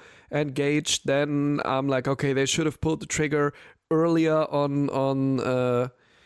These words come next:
Gage interfering the Moxley match." So also people who are not familiar with what's happening at G C W or on the indies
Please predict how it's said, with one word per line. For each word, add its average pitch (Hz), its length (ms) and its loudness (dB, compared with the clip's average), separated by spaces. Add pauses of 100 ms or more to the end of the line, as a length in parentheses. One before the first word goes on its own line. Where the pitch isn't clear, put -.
(280)
Gage 139 240 0
interfering 139 440 0
the 131 80 2
Moxley 151 400 0
match." 147 180 0
So 139 220 0
also 143 240 0
people 147 420 -2
who 135 140 2
are 135 100 2
not 143 420 -2
familiar 147 380 0
with 131 180 0
what's 139 220 0
happening 131 380 0
at 123 80 -4
G 135 140 0
C 131 120 0
W 135 400 0
or 127 160 2
on 131 180 0
the 131 140 0
indies 139 400 0